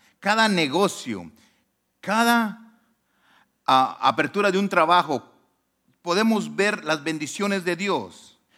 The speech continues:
¿Por qué las podemos ver? Porque nosotros tenemos una visión de águila, no tenemos una visión de pollo. ¿Un pollito qué hace? Un, un gallo, una gallina.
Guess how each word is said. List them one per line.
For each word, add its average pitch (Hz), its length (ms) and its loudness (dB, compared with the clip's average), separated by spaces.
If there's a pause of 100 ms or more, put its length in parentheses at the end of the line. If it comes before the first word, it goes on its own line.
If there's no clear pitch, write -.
(140)
¿Por 202 180 -4
qué 247 100 -6
las 233 200 2
podemos 196 440 -4
ver? 185 400 -4 (360)
Porque 135 320 -4
nosotros 120 460 -6
tenemos 123 380 -6
una 131 200 -6
visión 104 680 -14 (240)
de 98 260 -12
águila, 101 380 -8
no 101 120 -10
tenemos 98 400 -12
una 107 160 -10
visión 87 580 -18 (260)
de 87 160 -20
pollo. 104 340 -18 (1900)
¿Un 165 120 -10
pollito 180 400 -2
qué 180 160 -2
hace? 131 380 -2
Un, 139 260 -6
un 131 100 -4
gallo, 127 340 0
una 120 200 -4
gallina. 95 480 -6